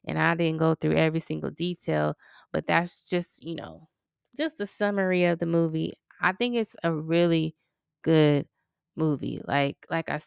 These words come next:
said, the action is there, the storyline is there, like, everything makes sense.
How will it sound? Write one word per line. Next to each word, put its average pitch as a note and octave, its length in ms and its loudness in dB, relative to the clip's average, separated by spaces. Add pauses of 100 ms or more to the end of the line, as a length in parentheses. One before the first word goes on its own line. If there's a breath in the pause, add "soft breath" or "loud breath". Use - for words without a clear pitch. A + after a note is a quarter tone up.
said, D3+ 360 0
the F#3 100 -6
action E3+ 440 -2
is D#3+ 180 -6
there, D#3 440 -2
the D#3+ 100 -12
storyline D#3+ 680 0
is D#3 140 -8
there, D3+ 320 0
like, D3+ 160 -2
everything D#3+ 560 -4
makes D3 240 -8
sense. D#3+ 420 -4